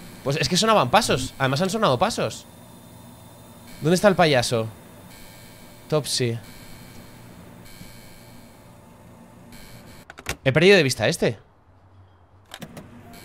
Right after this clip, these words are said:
La habitación de la derecha.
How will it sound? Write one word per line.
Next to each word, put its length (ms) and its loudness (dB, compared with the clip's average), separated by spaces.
La 80 -4
habitación 400 -4
de 80 0
la 100 2
derecha. 460 -4